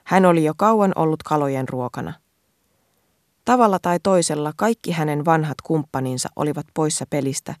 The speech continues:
eikä Drury Kujan kiteihin tai nelleihin, vaikka hän pitikin heistä kovasti, kannattanut paljon nojata. "Kehen?" hän kysyi ja loi katseensa kierteleviin pilviin, painoi kätensä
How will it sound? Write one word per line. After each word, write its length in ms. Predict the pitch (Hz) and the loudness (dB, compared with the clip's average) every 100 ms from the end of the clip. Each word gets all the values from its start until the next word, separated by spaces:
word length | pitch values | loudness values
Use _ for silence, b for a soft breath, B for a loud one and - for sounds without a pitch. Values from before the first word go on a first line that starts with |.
| b b b b b b | b b b b b b
eikä 260 | 185 185 185 | -2 2 2
Drury 400 | 185 196 185 180 | 4 4 4 2
Kujan 380 | - 175 170 160 156 _ - | 0 2 2 0 -4 _ -6
kiteihin 540 | 180 185 170 175 160 | -2 0 2 2 -2
tai 180 | 160 156 | 0 2
nelleihin, 640 | 160 165 160 147 165 151 - b - | 4 4 2 0 -2 -4 -6 b 0
vaikka 260 | 180 185 170 | 0 2 0
hän 120 | 156 | -2
pitikin 400 | 175 185 190 160 | -2 0 0 0
heistä 260 | 160 147 - | 0 -2 -6
kovasti, 460 | - 156 156 - 151 b b b | -4 -2 -2 -2 -8 b b b
kannattanut 540 | - 202 170 - 147 143 | 2 2 2 0 -2 -2
paljon 360 | 143 139 127 127 | -2 0 0 -4
nojata. 360 | 131 117 - - _ _ _ _ _ _ _ _ _ _ _ - _ _ _ _ - | -6 -6 -10 -14 _ _ _ _ _ _ _ _ _ _ _ -20 _ _ _ _ -2
"Kehen?" 500 | 214 190 147 127 151 _ _ | 0 0 -2 -6 -10 _ _
hän 180 | - 156 | -2 -2
kysyi 420 | 160 160 143 139 135 B B B | 0 -2 -2 -4 -6 B B B
ja 100 | 170 | 2
loi 160 | 185 190 | 4 4
katseensa 520 | 190 190 - 147 139 - | 2 -2 -2 -2 -4 -4
kierteleviin 680 | 185 170 - 139 135 139 139 | 0 0 0 -4 -2 -4 -2
pilviin, 460 | 160 151 135 135 131 b b b _ | -2 -2 -2 -4 -6 b b b _
painoi 320 | 175 175 170 165 | 2 2 2 0
kätensä 380 | 214 196 170 | -2 0 -2